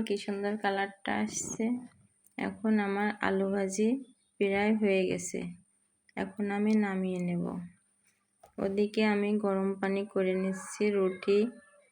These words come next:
বানানোর জন্য। রুটিতে গরম পানি দিলে ভালো হয়, অনেক নরম থাকে রুটি, সফট হয়, খেতেও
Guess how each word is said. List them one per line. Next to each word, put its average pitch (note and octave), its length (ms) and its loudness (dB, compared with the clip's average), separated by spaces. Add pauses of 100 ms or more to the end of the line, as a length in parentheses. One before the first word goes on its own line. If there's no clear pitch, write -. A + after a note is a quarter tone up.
(140)
বানানোর F#3 560 0
জন্য। F3 360 -2 (960)
রুটিতে G3 560 0
গরম G3 320 2 (100)
পানি G3+ 280 -2 (100)
দিলে F#3+ 300 4 (120)
ভালো F#3 400 -2
হয়, F#3+ 260 -2 (160)
অনেক F#3+ 320 0 (120)
নরম F#3 340 -2 (120)
থাকে F3+ 300 -4
রুটি, F3 400 -4 (220)
সফট F#3+ 460 -4
হয়, F3+ 260 -4
খেতেও G3+ 420 -4